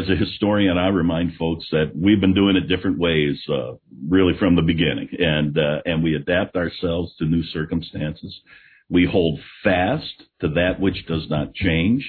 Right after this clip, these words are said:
namely Jesus Christ, who is the same yesterday,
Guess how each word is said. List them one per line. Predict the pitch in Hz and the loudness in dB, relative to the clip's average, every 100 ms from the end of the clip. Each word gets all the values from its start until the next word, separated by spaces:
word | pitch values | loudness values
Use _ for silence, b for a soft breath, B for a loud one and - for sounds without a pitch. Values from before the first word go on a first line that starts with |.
| - _ | -14 _
namely | 78 87 92 92 | 0 2 4 4
Jesus | 92 78 80 80 - | 0 -2 -4 -6 -12
Christ, | - 80 90 78 - _ _ _ | -6 -4 -4 -6 -16 _ _ _
who | 80 | -2
is | 76 - | -2 -2
the | - | -6
same | - 76 73 | -2 0 2
yesterday, | 76 80 90 85 85 73 | 0 0 -2 -2 -2 -6